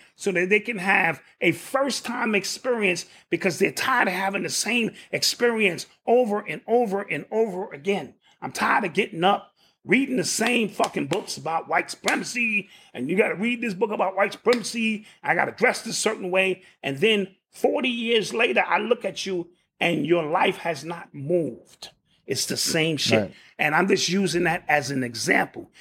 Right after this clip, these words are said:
Speaker 1: It could be anything you're doing that you're doing over and over and over
Speaker 2: Okay.
Speaker 1: again. You are the architect of this shit. And if you wanna change it, it has to change within the self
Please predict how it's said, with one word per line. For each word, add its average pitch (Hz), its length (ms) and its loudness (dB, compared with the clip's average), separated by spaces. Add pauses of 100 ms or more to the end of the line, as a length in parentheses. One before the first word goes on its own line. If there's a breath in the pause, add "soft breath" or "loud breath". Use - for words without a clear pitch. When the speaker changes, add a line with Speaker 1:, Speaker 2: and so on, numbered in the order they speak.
(140 loud breath)
Speaker 1:
It 170 160 2
could 190 160 0
be 175 220 -6
anything 147 460 2
you're 120 100 -4
doing 107 420 -8 (240 soft breath)
that 131 200 0
you're 160 100 2
doing 151 340 -2 (120)
over 190 640 2
and 143 240 -2
over 170 580 2
and 143 220 -4
over 165 320 2 (100)
Speaker 2:
Okay. 131 40 -2
Speaker 1:
again. 135 400 -2 (340 soft breath)
You 226 520 2
are 170 240 2
the 147 280 -12
architect 208 800 0
of 170 260 0
this 160 140 2
shit. - 500 -6 (340 soft breath)
And 147 140 -2
if 123 140 -2
you 196 120 2
wanna 202 280 0
change 220 480 0
it, 175 160 0 (320 soft breath)
it 127 100 -2
has 202 400 0
to - 80 -8
change 190 420 -2
within 165 300 -4
the 135 100 -6
self - 500 0